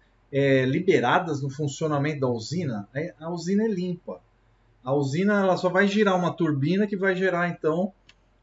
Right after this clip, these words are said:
uma diferença de, é,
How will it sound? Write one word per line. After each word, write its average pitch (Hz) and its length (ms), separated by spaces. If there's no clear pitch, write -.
uma 147 160
diferença 151 540
de, 127 600
é, 113 680